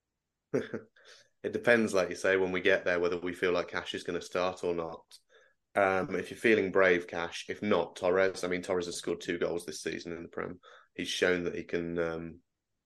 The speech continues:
he, he's a danger from set pieces. So if not Cash, then Torres.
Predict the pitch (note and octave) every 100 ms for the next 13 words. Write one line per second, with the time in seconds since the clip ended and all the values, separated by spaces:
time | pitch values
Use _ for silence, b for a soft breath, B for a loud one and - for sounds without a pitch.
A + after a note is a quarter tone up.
0 | - F2+ - F2 E2 F2 F2 E2+ F2 E2+
1 | E2 - F2 F2 E2+ - F2 E2 E2 b
2 | b b b - G2+ G#2 F2+ - F2 E2
3 | - E2+ E2+ - E2+ E2 D#2+ -